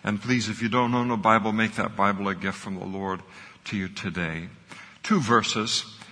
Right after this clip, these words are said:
Hebrews chapter thirteen, verses eighteen and nineteen. The writer, by the Holy Spirit, declares, "Pray for us.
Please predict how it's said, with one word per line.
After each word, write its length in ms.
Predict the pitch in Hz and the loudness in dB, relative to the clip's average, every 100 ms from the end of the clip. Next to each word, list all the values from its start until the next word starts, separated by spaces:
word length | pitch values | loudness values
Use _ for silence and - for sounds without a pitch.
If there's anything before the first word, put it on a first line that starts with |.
| - | -2
Hebrews 320 | 147 135 147 | 0 2 0
chapter 340 | - 135 - | 2 2 0
thirteen, 920 | 131 - 120 110 - 101 98 98 - - - - - - | -6 0 0 0 -4 0 0 -2 -6 -16 -18 -20 -20 -4
verses 400 | 104 107 104 98 | -2 -2 -2 0
eighteen 420 | 107 110 120 110 | 0 -2 -2 0
and 160 | 107 98 | 0 0
nineteen. 680 | 90 92 - - 85 80 - - - _ _ _ _ _ _ _ - - - - - - | 0 -2 -8 -6 -6 -6 -12 -18 -20 _ _ _ _ _ _ _ -20 -20 -20 -20 -18 -4
The 100 | 131 | 6
writer, 420 | 156 160 151 143 - - | 8 8 6 2 -2 4
by 200 | 110 131 | 6 8
the 100 | 147 | 6
Holy 300 | - 131 135 | 4 2 2
Spirit, 560 | - - 98 101 123 - - - - - - - - - | 0 0 2 4 4 0 -18 -20 -20 -20 -20 -20 -16 -4
declares, 680 | 113 - 123 120 120 117 - - - _ - | -4 2 4 6 4 0 -6 -14 -20 _ -2
"Pray 240 | - 123 | 4 6
for 400 | 110 - 95 90 | 4 -2 0 2
us. 520 | 82 92 - - - | 0 -2 -4 -4 -6